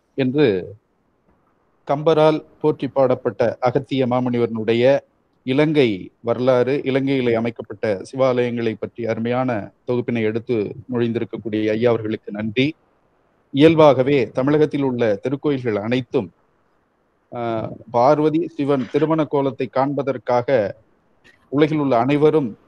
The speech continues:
வடதிசைக்கு ஏகிய போது வடதிசை தாழ்ந்தும் தென் திசை உயர்ந்தும் இருந்த நிலையை மாற்றுவதற்காக, உ-, உலகம் சமநிலை பெறுவதற்காக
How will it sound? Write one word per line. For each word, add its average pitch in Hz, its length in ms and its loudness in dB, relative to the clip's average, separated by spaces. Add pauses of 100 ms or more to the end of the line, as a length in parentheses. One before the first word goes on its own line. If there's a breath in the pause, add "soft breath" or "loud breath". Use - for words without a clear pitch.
(480)
வடதிசைக்கு 151 600 -2 (180)
ஏகிய 135 480 0
போது 135 380 -2
வடதிசை 131 600 -2
தாழ்ந்தும் 143 500 0
தென் 135 180 -4
திசை 139 280 -6
உயர்ந்தும் 143 560 -2 (480)
இருந்த 143 340 0
நிலையை 143 480 -2
மாற்றுவதற்காக, 127 880 -6
உ-, 135 300 -6
உலகம் 151 460 -4
சமநிலை 156 560 -4
பெறுவதற்காக 123 1040 -2